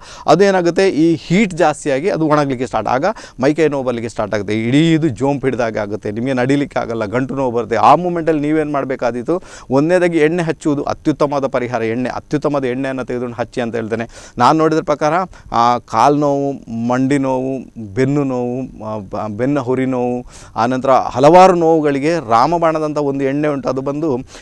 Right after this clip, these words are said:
ಈ ಧರ್ಮಸ್ಥಳದ ಸಂಧುಲ್-, ಸಂದುಲಿನ್, ರೈಟಾ? ಸಂದುಲಿನ್, ಆ, ಸಂದುಲಿನ ಅದರ ಹೆಸರು, ರೈಟ್? ಸಂದುಲಿನ್. ಅದು ಭಾಳ ಚೆನ್ನಾಗಿದೆ. ಆ ಎಣ್ಣೆಯನ್ನು ಯಾರು ಬೇಕಾದ್ರೂ ಬಳಸಿ ನೋಡ್ಬೋದು. ಬಹಳಷ್ಟು ನೋವು ನಿವಾ-, ನಿವಾರಕ ಅದು. ಆ, ಬೇರೆ ಬೇರೆ ಇರ್ಬೋದು, ಗೊತ್ತಿಲ್ಲ ನನಗೆ, but ನಾನು ನೋಡಿದ್ರಲ್ಲಿ ಆ ಎಣ್ಣೆ ಬಹಳಷ್ಟು,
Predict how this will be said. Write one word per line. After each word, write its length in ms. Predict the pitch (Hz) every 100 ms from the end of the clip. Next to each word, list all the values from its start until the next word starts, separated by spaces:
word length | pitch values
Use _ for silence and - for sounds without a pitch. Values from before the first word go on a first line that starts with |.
| -
ಈ 80 | 123
ಧರ್ಮಸ್ಥಳದ 840 | 117 135 160 - 139 135 139 117 113 - - -
ಸಂಧುಲ್-, 520 | 147 165 143 139 123
ಸಂದುಲಿನ್, 680 | - 139 156 139 131 107 98
ರೈಟಾ? 260 | 110 165
ಸಂದುಲಿನ್, 500 | 165 117 117 104 95 - - - -
ಆ, 100 | 107
ಸಂದುಲಿನ 500 | - 135 139 127 127
ಅದರ 240 | 208 113
ಹೆಸರು, 280 | 117 - 110
ರೈಟ್? 160 | 117
ಸಂದುಲಿನ್. 380 | - 123 117 104
ಅದು 320 | - - -
ಭಾಳ 260 | 139 131 175
ಚೆನ್ನಾಗಿದೆ. 440 | - 135 120 107
ಆ 140 | 101 131
ಎಣ್ಣೆಯನ್ನು 420 | 131 180 180 165
ಯಾರು 160 | 151 147
ಬೇಕಾದ್ರೂ 320 | 147 147 120
ಬಳಸಿ 260 | 120 -
ನೋಡ್ಬೋದು. 380 | 117 113 107 123
ಬಹಳಷ್ಟು 440 | 131 - 156 147 135
ನೋವು 260 | 131 143
ನಿವಾ-, 400 | 131 120 120 113
ನಿವಾರಕ 440 | 113 120 117 110 104
ಅದು. 180 | 127 - - -
ಆ, 100 | 110
ಬೇರೆ 300 | 90 120 143
ಬೇರೆ 240 | 165 170
ಇರ್ಬೋದು, 380 | 160 165 175 175
ಗೊತ್ತಿಲ್ಲ 340 | 117 123 147 143
ನನಗೆ, 220 | 131 147
but 340 | 160 131 143
ನಾನು 340 | 117 123 170 170
ನೋಡಿದ್ರಲ್ಲಿ 460 | 151 147 143 147
ಆ 160 | - 127
ಎಣ್ಣೆ 220 | 135 131
ಬಹಳಷ್ಟು, 800 | 113 135 175 - - 180 139